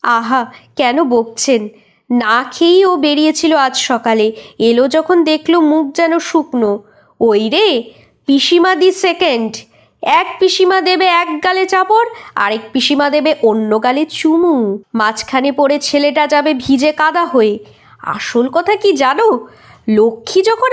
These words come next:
আপনি সেধে আসেন, চোখে পড়েন না। যারা সাত মূল্য ঘুরে তাকে খুঁজে বের করে, ধরা দেন তিনি তাদেরই কাছে। না চেয়ে পাওয়ার মতো না পাওয়ার আর রাস্তা নেই।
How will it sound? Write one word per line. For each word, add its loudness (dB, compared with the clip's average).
আপনি 0
সেধে 2
আসেন, 0
চোখে 0
পড়েন 0
না। -4
যারা -2
সাত -4
মূল্য 2
ঘুরে 2
তাকে -2
খুঁজে 0
বের 0
করে, 0
ধরা -2
দেন 2
তিনি 2
তাদেরই -2
কাছে। -4
না 0
চেয়ে 0
পাওয়ার 0
মতো 0
না 0
পাওয়ার 2
আর 2
রাস্তা 0
নেই। -2